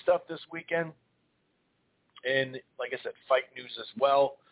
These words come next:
We'll talk about, you know, what is next for David Benavidez. You know, before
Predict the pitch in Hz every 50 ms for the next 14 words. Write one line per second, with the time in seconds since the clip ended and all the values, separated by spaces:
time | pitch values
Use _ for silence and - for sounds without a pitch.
0 | _ _ _ _ _ _ _ _ _ _ _ _ _ _ _ _ _ _ _ _
1 | 98 101 - 131 117 113 - - 120 110 123 120 117 117 117 117 - 147 143 120
2 | 110 101 - _ _ _ _ 143 175 185 180 185 190 - - 139 131 120 - -
3 | - 113 110 - 113 110 - _ _ _ 113 101 - - _ _ - - _ 90
4 | - - _ _ _ - 110 113 110 107 104 104 _ _ _ 135 131 - - -
5 | - - 143 156 170 185 185 185 185 185 180 180 180 175